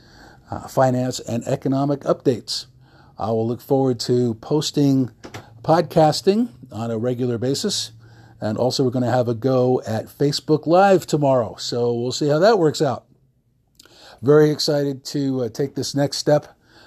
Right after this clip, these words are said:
in, uh, communications with everyone, and, uh, looking forward to it. So keep an eye and an ear out, uh, for George Duarte at Horizon Financial Associates and Elite Real Estate Properties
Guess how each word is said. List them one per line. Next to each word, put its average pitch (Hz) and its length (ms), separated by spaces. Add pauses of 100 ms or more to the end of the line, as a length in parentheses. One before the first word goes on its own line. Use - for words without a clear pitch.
(140)
in, 123 340
uh, 120 220
communications 143 880
with 139 220
everyone, 170 480 (580)
and, 123 400
uh, 120 280
looking 151 300
forward 208 360
to 127 180
it. 101 240
So 110 840
keep 117 280
an 113 100
eye 123 400
and 113 180
an 113 120
ear 131 260
out, 160 320 (640)
uh, 107 500
for 113 540
George 123 320
Duarte 127 640
at 113 140
Horizon 120 560
Financial 123 540
Associates 131 680
and 101 240
Elite 117 240
Real 120 180
Estate 117 320
Properties 127 600